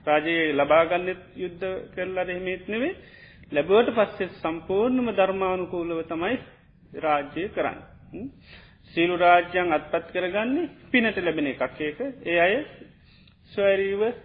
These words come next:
රාජ්‍යය අනුශාසනා කරන්න බාර දෙනවා. ඒකයි.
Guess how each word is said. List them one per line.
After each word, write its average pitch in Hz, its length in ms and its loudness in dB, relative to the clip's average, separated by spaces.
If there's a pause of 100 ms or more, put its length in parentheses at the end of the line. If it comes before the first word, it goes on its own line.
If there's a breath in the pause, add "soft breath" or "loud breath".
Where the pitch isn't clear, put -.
(140)
රාජ්‍යය 175 560 -2
අනුශාසනා 170 640 -2
කරන්න 208 280 -6
බාර 151 240 6
දෙනවා. 113 320 -8 (160)
ඒකයි. 110 360 -12